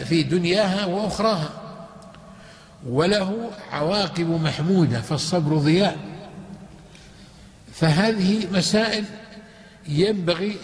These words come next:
أن تفهم، فليست الدرجة التي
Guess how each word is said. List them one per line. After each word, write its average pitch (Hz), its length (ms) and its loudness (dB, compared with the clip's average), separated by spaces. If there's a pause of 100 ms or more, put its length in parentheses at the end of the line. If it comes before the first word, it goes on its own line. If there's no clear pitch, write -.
(360)
أن 165 160 0
تفهم، 180 520 0 (1500)
فليست 170 680 0 (140)
الدرجة 143 720 0
التي 127 340 -6